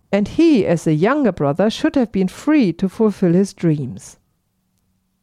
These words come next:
The action of walking away without taking care of the situation by the older brother has created a wound in the family soul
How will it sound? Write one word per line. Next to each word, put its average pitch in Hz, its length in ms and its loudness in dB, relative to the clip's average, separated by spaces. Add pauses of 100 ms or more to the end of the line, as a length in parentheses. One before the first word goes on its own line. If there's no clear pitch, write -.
(340)
The 180 140 0
action 233 400 -2
of 160 140 -2
walking 294 400 0
away 240 400 2
without 185 400 0
taking 247 360 -2
care 254 260 0
of 214 100 -2
the 208 100 0
situation 208 880 -2
by 165 200 0
the 160 140 0
older 165 280 0
brother 214 560 0 (420)
has 262 280 -2
created 262 520 0
a 233 100 2
wound 233 400 2
in 180 180 -2
the 180 80 -2
family 226 420 0
soul 214 560 0